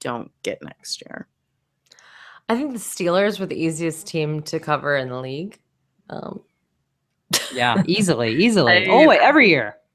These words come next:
Speaker 2: uh, it's
Speaker 1: Every
Speaker 2: just
Speaker 1: year,
Speaker 2: so
Speaker 1: the Steelers
Speaker 2: easy.
Speaker 1: are the best. Yeah.
Speaker 2: Um, except for that, I do tell people never to start Ben Roethlisberger 'cause you just never know. So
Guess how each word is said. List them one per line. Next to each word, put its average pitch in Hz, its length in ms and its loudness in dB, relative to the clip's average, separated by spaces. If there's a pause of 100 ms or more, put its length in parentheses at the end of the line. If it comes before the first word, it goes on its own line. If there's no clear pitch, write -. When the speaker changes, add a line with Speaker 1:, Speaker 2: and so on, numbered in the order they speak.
Speaker 2:
uh, - 60 0 (160)
it's 185 180 -2
Speaker 1:
Every 151 280 4
Speaker 2:
just 147 80 6
Speaker 1:
year, 190 120 6
Speaker 2:
so - 40 2
Speaker 1:
the 185 140 4
Steelers 175 140 6
Speaker 2:
easy. 160 100 -2
Speaker 1:
are 160 40 2
the 143 80 -2
best. 123 560 -2
Yeah. - 300 -4 (160)
Speaker 2:
Um, 180 560 0 (180)
except 240 400 4
for 240 80 2
that, 233 240 4
I 202 220 4
do 196 240 -2
tell 226 180 0
people 190 240 -2
never 156 340 2
to 180 80 -2
start 190 360 0
Ben 202 100 2
Roethlisberger 202 600 -2
'cause 170 140 -6
you 151 60 -6
just 147 180 -10
never 135 200 -4
know. 135 400 -6
So 151 340 -2